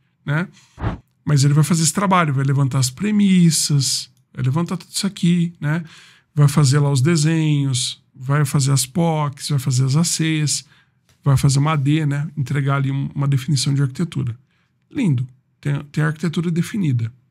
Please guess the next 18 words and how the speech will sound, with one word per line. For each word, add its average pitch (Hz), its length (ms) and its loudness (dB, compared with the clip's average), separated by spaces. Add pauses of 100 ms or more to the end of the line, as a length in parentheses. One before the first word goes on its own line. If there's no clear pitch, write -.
(240)
Independente 226 560 2
de 190 60 0
ter 202 140 2
seguido 185 360 2
a 165 60 2
nossa 160 200 0
metodologia 147 600 2
ou 165 60 -2
não, 120 220 -2 (520)
definiu 139 380 2
a 147 40 2
arquitetura. 131 560 -4 (280)
Aí 165 160 0
o 180 80 2
arquiteto 175 320 -2
sai 180 140 2
de 151 100 -2
cena 196 560 -2